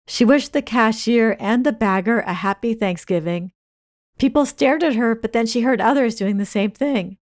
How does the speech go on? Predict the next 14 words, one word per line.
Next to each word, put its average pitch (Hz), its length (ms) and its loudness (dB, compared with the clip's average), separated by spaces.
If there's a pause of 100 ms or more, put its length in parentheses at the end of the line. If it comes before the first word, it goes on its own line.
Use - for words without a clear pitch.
(640)
On 190 140 0
her 185 120 0
way 240 240 4
out, 165 360 -2 (480)
on 180 160 -2
one 190 120 0
of 180 120 -4
the 185 80 -2
most 180 280 -2
high-stress 240 760 0
days 208 360 0
of 185 240 -8
the 180 120 -4
year 180 520 0